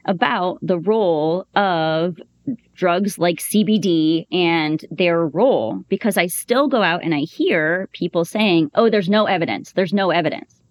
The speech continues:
Dude, we actually have a lot of evidence to show, especially when we're talking about chronic pain, um, that these products do make a difference.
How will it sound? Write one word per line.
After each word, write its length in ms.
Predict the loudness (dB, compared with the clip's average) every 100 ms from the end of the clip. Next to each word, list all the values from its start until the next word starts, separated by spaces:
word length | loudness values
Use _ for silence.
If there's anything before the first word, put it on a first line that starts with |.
| _
Dude, 440 | 0 2 4 0 -6 _ _
we 140 | 0
actually 280 | 0 0 0
have 160 | 0 -2
a 80 |
lot 420 | 0 0 0 0 0
of 40 |
evidence 600 | -2 -4 -2 0 0 -4 -20 -18 -20 -6
to 80 | -6
show, 480 | 0 0 2 0 -4
especially 520 | -6 -4 -4 2 2
when 80 | 4
we're 100 | 2
talking 320 | 0 -2 2
about 220 | 2 0
chronic 400 | -2 0 2 0
pain, 440 | 0 0 2 0 0 -6 -20 -6
um, 320 | -2 0 2
that 160 | 2 0
these 540 | 2 4 6 4 0 -4 -2
products 320 | 0 0 -4
do 280 | 0 2 4
make 220 | 2 0
a 60 |
difference. 460 | 0 0 -2 -10 _